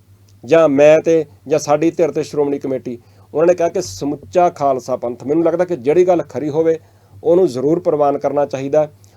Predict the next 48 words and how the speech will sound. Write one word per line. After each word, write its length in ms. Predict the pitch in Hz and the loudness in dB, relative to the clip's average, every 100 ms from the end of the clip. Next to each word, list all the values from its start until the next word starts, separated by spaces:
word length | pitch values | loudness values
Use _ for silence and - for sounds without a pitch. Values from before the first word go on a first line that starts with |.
| _ | _
ਔਰ 140 | 135 156 | 2 2
ਉਹਨੂੰ 320 | 156 160 165 | 4 2 2
ਜ਼ਰੂਰ 300 | 123 147 165 | 0 -2 0
ਵੈਲਕਮ 340 | 135 139 151 | 0 -2 -2
ਵੀ 100 | 156 | -4
ਕਹਿਣਾ 220 | 147 143 156 | -2 -2 -2
ਚਾਹੀਦਾ 260 | 139 143 | -2 -2
ਹੈਗਾ 160 | 151 170 | -2 -2
ਕਿ 160 | 175 147 | -4 -2
ਆਹ 180 | 151 170 | 0 0
ਗੱਲ 180 | 165 | -2
ਖਰੀ 260 | - 113 113 | -4 -8 -8
ਆ। 60 | 107 | 0
ਔਰ 140 | 156 | 2
ਮੈਨੂੰ 220 | 165 180 | 4 4
ਲੱਗਦਾ 260 | 180 165 175 | 2 2 0
ਕਿ 120 | 185 | -2
ਜਦੋਂ 300 | 139 147 180 | -2 2 2
ਕੋਈ 160 | 185 180 | 2 -2
ਖਰੀ 380 | - 151 160 156 _ _ _ - | -4 -4 -4 -6 _ _ _ -2
ਚੀਜ਼ 240 | 160 160 | 0 0
ਹੋਣ 260 | 135 147 139 | 0 -2 0
ਡਈ 120 | 151 | -2
ਹੋਵੇ 340 | 131 139 151 147 _ _ _ | 0 2 2 0 _ _ _
ਤਾਂ 100 | 170 | 0
ਉਸ 280 | 165 165 160 | 2 0 0
ਵੇਲੇ 280 | 147 143 143 | 0 0 0
ਫਿਰ 240 | 131 120 - - _ _ _ - - | -4 -8 -8 -18 _ _ _ -10 0
ਉਸ, 340 | 165 180 185 | 2 2 2
ਅ, 760 | 185 190 - - - 139 147 143 | 0 -2 -10 -20 -10 -4 -2 -2
ਚੀਜ਼ 240 | 151 160 139 | -4 -4 0
ਦਾ 280 | 156 156 - _ - | 0 0 -4 _ -10
ਲਾਹਾ 340 | 135 147 156 | 0 2 4
ਲੈਣ 220 | 160 151 147 | 2 2 2
ਦੇ 120 | 151 | 0
ਵਾਸਤੇ 500 | 139 131 - 143 135 | 0 -2 -2 -2 -2
ਸਾਰੀਆਂ 440 | - - 156 175 170 | -10 -4 -2 0 -2
ਧਿਰਾਂ 280 | 175 131 127 | -2 -2 -2
ਨੂੰ 180 | 143 135 | -4 -4
ਯਤਨਸ਼ੀਲ 600 | 120 143 151 143 147 135 | -2 -2 -2 -8 -10 -10
ਜ਼ਰੂਰ 340 | 117 131 170 | -8 -4 -2
ਹੋ 140 | 135 135 | -2 -2
ਜਾਣਾ 200 | 139 139 | -2 -2
ਚਾਹੀਦਾ, 320 | 143 147 165 | -2 0 -2
ਤਾਂ 260 | 165 135 135 | -2 -4 -4
ਕਿ 140 | 151 | -6
ਕੋਈ 340 | 147 156 160 | -8 -4 -2
ਵੀ 140 | 160 | -2